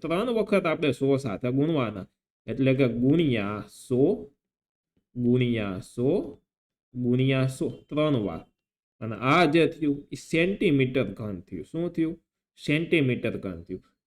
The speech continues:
એટલે કે કોઈ પણ એકમમાં ફેરવવાનો હોય, જો અહીંયા મીટર વર્ગમાંથી સેમી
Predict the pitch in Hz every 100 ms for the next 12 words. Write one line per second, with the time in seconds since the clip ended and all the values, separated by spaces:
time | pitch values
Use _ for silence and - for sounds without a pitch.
0 | _ 135 135 165 165 170 - - _ -
1 | 151 165 196 180 - 160 160 220 226 220
2 | 208 - 139 135 123 113 113 110 101 135
3 | 196 208 226 214 214 170 175 220 202 143
4 | 143 190 208 208 196 196 190 175 180